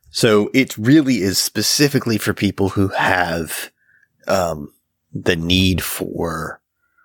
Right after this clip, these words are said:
like, I, I do audio, I do A V e-, editing in a studio for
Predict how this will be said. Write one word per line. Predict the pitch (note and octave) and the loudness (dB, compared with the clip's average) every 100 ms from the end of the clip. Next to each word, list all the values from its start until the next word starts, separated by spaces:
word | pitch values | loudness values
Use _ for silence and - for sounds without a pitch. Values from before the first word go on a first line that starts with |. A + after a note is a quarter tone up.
| _ _ - | _ _ -4
like, | F#2 D#2+ - - - | 0 0 -4 -14 -4
I, | G2+ A#2 - _ _ _ - | 0 0 -4 _ _ _ -2
I | A2 | -2
do | G2 G#2 G2+ G2+ F#2 E2+ - _ _ _ _ _ _ _ _ | 2 4 4 4 2 -2 -8 _ _ _ _ _ _ _ _
audio, | F#2 G2+ G2+ G2+ F#2+ F#2+ F#2 F2+ E2 _ _ _ _ - | 0 2 4 4 2 0 0 -2 -6 _ _ _ _ -4
I | G#2+ | 2
do | G2+ G2+ - | 4 4 4
A | G#2 | 2
V | G#2 A2 G2+ F#2 - | 4 4 4 2 0
e-, | - - - - - - | -2 -2 -8 -10 -12 -4
editing | - G#2 G2+ F#2+ F#2 F2 | 0 2 2 2 0 -2
in | - G2 | -2 0
a | E2+ E2 | 2 2
studio | - - G#2 E2+ D#2+ D2+ D#2 | 0 2 2 2 0 -2 -4
for | - F2 D#2+ D#2 D2 | -4 -4 -4 -4 -6